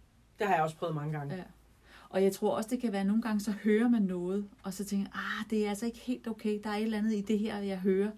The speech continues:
Speaker 1: Ja.
Speaker 2: At det kan godt være, at ordene egentlig som sådan i sig selv er okay, men der er noget, der er noget i det, som der er et eller andet, der ikke helt er i orden.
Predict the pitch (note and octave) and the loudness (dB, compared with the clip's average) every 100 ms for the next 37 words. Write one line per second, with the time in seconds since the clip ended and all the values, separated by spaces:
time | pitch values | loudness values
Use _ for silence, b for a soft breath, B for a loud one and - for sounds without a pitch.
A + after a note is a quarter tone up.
0 | B B F#3+ - - - G3 - E3+ - | B B -8 -10 -12 -6 -6 -6 -6 -2
1 | G#3 G3+ A3 A3 G#3+ G#3+ G#3 G#3+ A3 - | 0 0 0 -2 -2 0 0 0 -4 -6
2 | - G#3 G3+ G#3 G3+ - G3+ E3+ F#3+ G3 | -6 -4 -4 -6 -8 -4 -4 -2 -2 2
3 | G#3+ G3 F#3+ G3 G#3 G3+ G3 G3 G#3 G3+ | 2 2 -2 -2 -4 -2 -2 -2 -2 0
4 | G3 F#3+ F#3 F3+ F#3+ G3+ A#3+ B3 B B | -2 -2 -2 0 2 2 2 0 B B
5 | B B B B B - G3 F#3+ G3 G#3+ | B B B B B -4 0 4 6 6
6 | A#3+ G#3+ G#3 A#3 A3+ F#3 F#3 F3+ G3 G#3+ | 4 4 4 2 0 -2 -2 0 0 2
7 | G3 G3 F#3+ G3 A3+ - F#3+ E3+ D#3+ - | 2 2 0 -2 -2 -2 -4 -4 -6 -6
8 | F3+ | -10